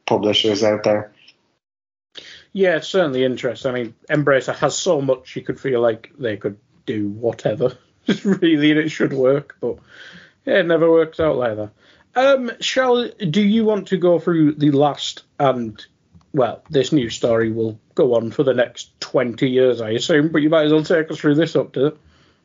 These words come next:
Speaker 1: Yeah, so our last story, E U explains Microsoft Activision deal approval and why it disagrees with the U K's bloc. And this comes from Tom Phillips over at Eurogamer, and Tom writes,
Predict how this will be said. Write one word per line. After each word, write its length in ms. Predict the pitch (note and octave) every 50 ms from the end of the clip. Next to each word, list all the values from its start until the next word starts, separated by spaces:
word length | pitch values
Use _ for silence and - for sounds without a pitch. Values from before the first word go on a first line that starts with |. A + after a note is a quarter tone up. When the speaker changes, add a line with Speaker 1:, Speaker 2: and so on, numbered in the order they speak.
| _ _ _ _ _ _ _ _ -
Speaker 1:
Yeah, 360 | F#3 A3 A#3+ B3 A3+ G3 F3
so 600 | C#3 - - F3+ E3+ E3 E3 E3 E3 E3 - -
our 300 | - - D#3 D3+ D3 D3
last 340 | C#3 C#3+ D3 D3 D3 C#3+ C#3+
story, 280 | - D#3+ D#3+ F3 F3+ D#3 - - _ _
E 260 | G3 G#3+ G#3+ G#3 G3+
U 180 | G3 G3 G3 F#3+
explains 640 | - D#3 D3+ C#3+ - - D#3+ D#3 D#3+ D#3 C#3+ B2
Microsoft 720 | B2+ C#3 C#3+ D3 D3+ D3 - - - D3 C#3+ C#3 - - -
Activision 680 | C3+ C#3 C3+ C3+ - C#3+ C3 C3 B2+ B2 C3+ C3 A#2+
deal 300 | A#2+ B2+ C3 C3 C3 B2+
approval 540 | B2 A#2+ - D3 D#3 D#3+ D#3 D#3+ D#3+ D#3+ D#3 -
and 160 | C3 A#2+ A#2+
why 220 | A#2+ C3 C3 C#3+ D3
it 200 | C#3 C3 C3+ -
disagrees 680 | C#3 B2+ - - A#2+ A2+ - B2 A#2+ A#2+ A#2 A#2 A#2
with 120 | A#2 A2+ -
the 80 | A#2
U 200 | A2+ A2+ A2+ A2+
K's 340 | A#2 - B2 A2+ G#2+ G#2+ G2+
bloc. 480 | - - A#2 A2 G#2 - - - - -
And 120 | - A2+ A#2
this 140 | A#2 A#2 -
comes 240 | - B2+ A#2+ A#2+
from 160 | - B2 G#2+ G2+
Tom 380 | - - - A#2 A#2+ A#2 A2+
Phillips 420 | A#2 - B2 A#2 A#2 A2+ - - -
over 300 | B2+ B2 A2+ A#2 A2 A2
at 60 | G#2
Eurogamer, 760 | - C3+ D3 D#3+ E3 D#3 - D#3+ D#3+ D#3+ D#3+ D#3 D#3 D#3 D3
and 120 | B2+ A#2+ A#2+
Tom 260 | - C#3+ C#3 C#3+ C#3+
writes, 340 | C#3 C3+ C3+ C3+ C3 -